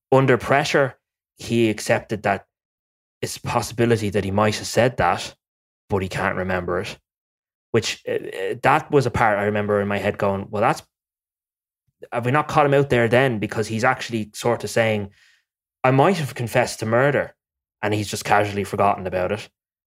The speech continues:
And, like, that's a totally normal thing that happens, that you casually confess to murder and you forget about it. Then he remembers again, uh,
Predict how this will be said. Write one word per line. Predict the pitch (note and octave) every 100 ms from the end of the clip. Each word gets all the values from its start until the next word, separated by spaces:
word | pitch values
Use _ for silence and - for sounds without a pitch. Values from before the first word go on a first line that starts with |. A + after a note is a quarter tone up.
| _ _
And, | A2 A#2
like, | G#2+ A2
that's | A2+ -
a | -
totally | - B2+ A#2 G#2+
normal | G#2 A2 A2 G2
thing | - A2 G#2
that | G2 G2
happens, | - A2+ G2 F#2
that | -
you | G2 F#2+ -
casually | G#2+ G#2+ G#2+ G2
confess | - F#2+ G#2 -
to | G#2
murder | G#2 G2 F#2+
and | F#2+
you | G2+
forget | - G#2+ G#2+
about | F#3 F2+
it. | - - -
Then | - E3
he | F3+
remembers | C#3+ B2 C#3+ D3+ C3+ G#2+
again, | G2+ G#2+ A#2+ G2 F2+ F2+ _ _ _ _
uh, | G#2 G2+